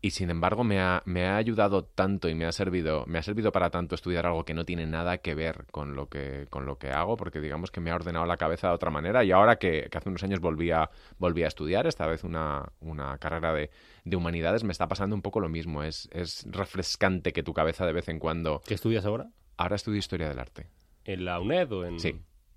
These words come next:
Speaker 2: ¿Y qué te parece?
Speaker 1: Me encanta. Y aparte, ¿cómo se nota la, la, cuando, cuando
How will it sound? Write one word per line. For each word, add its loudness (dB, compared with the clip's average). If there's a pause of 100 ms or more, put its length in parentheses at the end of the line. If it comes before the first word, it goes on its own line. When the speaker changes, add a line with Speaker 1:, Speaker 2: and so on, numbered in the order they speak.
Speaker 2:
¿Y -6
qué -4
te -6
parece? -12 (580)
Speaker 1:
Me -4
encanta. -6
Y -2
aparte, 2
¿cómo 0
se -2
nota 4
la, 6
la, 0
cuando, -2 (560)
cuando -2